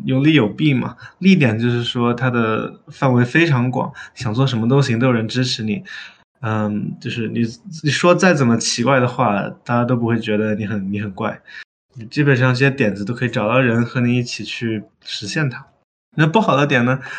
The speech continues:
就是说很多人他就是，也就是走马观花一般呢，想想很多事情，哇，这个好好玩，然后做了之后也不了了之了。嗯，有很多人，很少人会就是用心去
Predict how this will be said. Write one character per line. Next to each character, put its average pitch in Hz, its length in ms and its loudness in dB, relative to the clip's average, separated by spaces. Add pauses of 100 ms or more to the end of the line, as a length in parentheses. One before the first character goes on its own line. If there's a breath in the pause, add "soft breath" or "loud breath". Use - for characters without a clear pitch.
(160 loud breath)
就 175 120 0
是 - 60 -2
说 185 100 4
很 165 160 0
多 143 140 2
人 156 180 6
他 151 220 0
就 143 140 2
是， 131 640 0 (260)
也 131 120 -4
就 151 120 2
是 175 80 -2
走 139 180 2
马 127 180 4
观 131 200 2
花 135 160 4
一 123 80 2
般 120 200 2
呢， 120 220 0 (320 loud breath)
想 123 160 -4
想 123 160 0
很 110 160 -4
多 110 100 -2
事 131 160 -4
情， 113 220 -6
哇， 123 240 0
这 131 100 -6
个 131 60 -4
好 131 160 -8
好 117 140 -6
玩， 104 180 -12
然 - 600 -18
后 107 60 -10
做 123 220 0
了 117 80 0
之 117 140 -4
后 117 180 -4
也 104 80 -2
不 107 100 -4
了 120 200 4
了 101 180 -2
之 - 160 -8
了。 127 180 0 (580 loud breath)
嗯， 113 500 -2
有 139 100 2
很 135 180 4
多 139 160 6
人， 143 240 2
很 156 140 4
少 156 160 2
人 120 180 2
会 127 160 2
就 120 140 -4
是 117 220 -10
用 131 180 0
心 117 180 0
去 110 380 -4